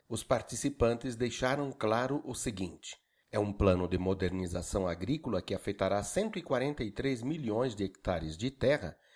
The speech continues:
e impacta quatorze unidades de preservação, quinze terras indígenas, quatrocentos assentamentos e vinte e três quilombos. Como presente da terra,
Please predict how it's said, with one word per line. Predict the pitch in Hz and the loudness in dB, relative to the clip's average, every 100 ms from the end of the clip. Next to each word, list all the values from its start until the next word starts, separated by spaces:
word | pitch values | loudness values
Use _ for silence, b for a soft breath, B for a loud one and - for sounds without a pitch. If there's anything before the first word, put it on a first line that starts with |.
| b b - | b b -2
e | 151 | 0
impacta | 190 160 - 156 - 170 | 0 -2 0 0 0 -6
quatorze | - 143 - - 226 233 160 | -2 -4 -2 -4 -2 -2 -2
unidades | 160 123 95 131 139 98 | 0 -2 2 2 2 -4
de | 98 - | -6 -6
preservação, | - 113 101 92 85 - 98 104 - b b _ - | -2 -2 0 0 -2 -2 -4 -4 -6 b b _ -4
quinze | 214 254 208 160 | 0 0 0 -2
terras | - 120 107 98 92 | 0 0 2 -2 -2
indígenas, | 90 82 117 139 156 160 160 b b - | -6 -4 -4 -4 -4 -6 -8 b b -4
quatrocentos | 160 160 151 - - 190 240 196 117 | -2 -2 -4 -6 -2 -2 -2 -6 -4
assentamentos | 101 - 123 110 80 92 160 160 120 | -4 -2 -4 -4 -4 -2 -2 -4 -6
e | 113 | -4
vinte | 185 269 - | -2 -4 -4
e | |
três | - 175 180 | -6 -6 -6
quilombos. | - 151 98 95 85 - - _ _ _ _ _ _ _ _ _ _ - | -4 0 2 0 -2 -10 -18 _ _ _ _ _ _ _ _ _ _ -4
Como | 285 277 | 0 2
presente | - 107 92 101 98 | 4 2 4 0 0
da | 90 87 | -6 -8
terra, | - 110 98 85 73 | 0 2 2 -2 -12